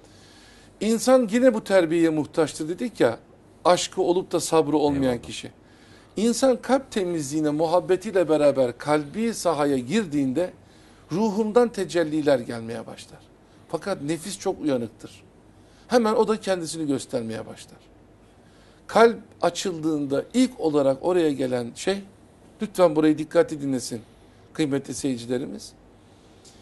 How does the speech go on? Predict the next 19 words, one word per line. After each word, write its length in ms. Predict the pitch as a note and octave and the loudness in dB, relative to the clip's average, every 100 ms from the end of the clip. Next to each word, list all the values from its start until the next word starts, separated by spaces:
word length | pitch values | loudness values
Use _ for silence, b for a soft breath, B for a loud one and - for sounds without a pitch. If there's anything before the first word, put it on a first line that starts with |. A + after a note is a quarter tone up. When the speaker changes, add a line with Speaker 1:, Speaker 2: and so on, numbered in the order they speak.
| b b - _ - | b b -20 _ -20
Speaker 1:
Kur'an-ı 420 | - A3+ B3 G3+ D3+ | 4 10 10 8 2
Kerim'de 420 | E3+ E3+ E3 E3+ | 0 0 -2 -2
bir 280 | E3+ - D#3 | 0 4 4
ayet 300 | C#3+ - A#2 | 4 0 -6
var. 200 | A2+ - - - - | -10 -10 -14 -18 -14
Estağfirullah. 760 | B2+ - C#3+ B2 A#2 A#2 - - - b b b - | -12 -2 -2 -2 -6 -8 -8 -14 -18 b b b -4
فَأَلْهَمَهَا 880 | G3 - A3+ F3 A#3 G3+ D3 D3 C3+ | 0 4 4 4 2 2 2 4 4
فُجُورَهَا 640 | B2 - D#3 F#3+ A#3 G#3+ G#3 | 4 -2 -4 2 4 6 6
وَتَقْوَاهَا. 800 | A3+ G3+ F3+ E3 D#3+ C#3 G#2+ B2+ - - - - - _ - - - - - _ - - - - - - - - | 6 6 4 2 4 4 2 -4 -16 -20 -20 -20 -20 _ -20 -20 -20 -20 -20 _ -20 -20 -20 -20 -20 -20 -18 -4
İlham 380 | G3+ E3+ A#3 F#3 | -2 6 6 6
edilir 500 | C3+ B2+ A#2+ - - - - - - - | 0 -4 -8 -12 -20 -20 -20 -20 -20 -4
o 320 | C#3 C3 A2+ - - - | 0 0 -2 -8 -20 -4
kalbe, 520 | D3+ D3 B2 A#2+ A#2+ D3+ | 2 2 4 2 2 -4
o 80 | |
kişiye, 580 | D3 - - C3 A#2+ B2 - | -6 -8 -8 -4 -2 -2 -2
o 120 | D3 | -2
nefis 280 | D3 - - | -4 -6 -4
sahibine 520 | C3 A#2 A#2+ C3 F#3+ | -2 -2 -2 -2 4
ne? 180 | A#3+ | 4